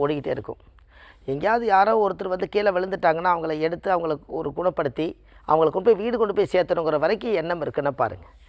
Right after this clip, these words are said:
அந்த இளகுன மனசு, அந்த பூச நட்சத்திரம், அந்த கடகராசி இரண்டாம் பாதத்தில் பிறந்தவர்களுக்கு இது எல்லாம் வச்சு பார்க்கும்போது, அவங்க வாழ்க்கையில இனிமேல் நம்ம நல்லா இருக்கணும்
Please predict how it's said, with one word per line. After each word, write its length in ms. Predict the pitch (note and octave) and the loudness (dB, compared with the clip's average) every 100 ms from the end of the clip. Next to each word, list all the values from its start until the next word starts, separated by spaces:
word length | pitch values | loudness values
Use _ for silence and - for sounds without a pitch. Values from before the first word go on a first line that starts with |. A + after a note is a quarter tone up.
| - - - - | -20 -20 -20 -8
அந்த 220 | C#3 D3 | -4 0
இளகுன 420 | D3 G#3+ A#3 F#3 | 2 4 4 2
மனசு, 600 | D3 C3+ - A#2+ A#2 - _ _ _ | 0 -2 0 0 0 -4 _ _ _
அந்த 180 | - A#2 | -8 -6
பூச 300 | G#2 A3+ G#3 | -4 -2 -2
நட்சத்திரம், 600 | D#3 B2+ A#2+ A2+ A2+ B2 - - - - - - | -2 -4 -4 -6 -8 -14 -20 -20 -20 -20 -20 -14
அந்த 240 | - C3 B2 | -8 -6 -2
கடகராசி 520 | D3 G3 G#3 D#3+ C#3+ | 0 2 2 0 0
இரண்டாம் 380 | D3 C3+ D#3+ E3+ | 0 2 4 4
பாதத்தில் 420 | D3 C3+ A#2+ D3 | 2 0 -4 -6
பிறந்தவர்களுக்கு 600 | C3 A#2+ A#2 A#2+ A2+ - A#2 - - _ - _ _ - - _ _ _ - - | -4 -4 -6 -4 -6 -6 -10 -10 -20 _ -20 _ _ -20 -20 _ _ _ -20 -16
இது 220 | - F#3 F#3+ | -2 2 4
எல்லாம் 260 | A3+ C4 | 4 2
வச்சு 200 | B3 G3 | 2 -2
பார்க்கும்போது, 560 | - F#3+ F#3+ F3+ F#3+ A3 | 2 2 2 -2 -2 2
அவங்க 360 | F3 F#3 G#3 | 2 2 0
வாழ்க்கையில 460 | F3+ G3 B3 F#3+ A3 | 4 4 4 2 2
இனிமேல் 420 | A3+ G3+ E3+ G3 | 2 0 0 0
நம்ம 160 | G3+ E3+ | 0 0
நல்லா 340 | D#3 F3 F#3+ | 0 4 4
இருக்கணும் 440 | F3+ D3+ D3+ C#3 | 4 -2 -4 -6